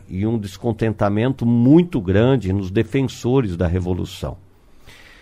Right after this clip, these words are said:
E, e vai se acirrando os ânimos a tal ponto que a,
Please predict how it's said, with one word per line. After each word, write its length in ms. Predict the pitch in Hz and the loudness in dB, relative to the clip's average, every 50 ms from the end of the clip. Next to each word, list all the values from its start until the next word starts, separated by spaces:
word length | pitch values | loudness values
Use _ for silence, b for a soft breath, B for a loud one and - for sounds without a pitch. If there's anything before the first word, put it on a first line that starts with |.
| b b b b b - | b b b b b 0
E, 600 | - 110 117 120 123 123 123 123 127 117 - - | 4 6 8 8 8 8 8 8 6 4 0 -6
e 220 | - 127 120 123 120 | -6 -2 0 2 2
vai 240 | 104 131 139 139 | 4 4 4 4
se 160 | - - - 156 | 2 2 2 2
acirrando 720 | 147 - - - 170 135 98 110 123 131 139 135 117 110 | 2 0 0 0 2 4 6 6 6 6 6 4 2 0
os 160 | 98 85 87 | 0 2 2
ânimos 720 | 101 107 113 117 123 135 147 151 160 160 147 - - - - | 4 4 6 6 4 4 2 2 2 0 0 -2 -6 -10 -10
a 80 | 85 90 | -8 -4
tal 240 | - 123 135 139 | 0 2 0 0
ponto 640 | 104 - 110 113 127 143 156 143 120 - - 92 85 95 - | 0 0 2 4 4 4 4 2 0 -4 -6 -10 -10 -10 -10
que 580 | - - 113 113 113 113 110 104 101 - - - - _ _ _ _ _ _ _ _ - | -6 -2 0 2 2 4 2 2 0 -2 -6 -14 -20 _ _ _ _ _ _ _ _ -6
a, 220 | - 95 101 98 | -4 -2 -2 -2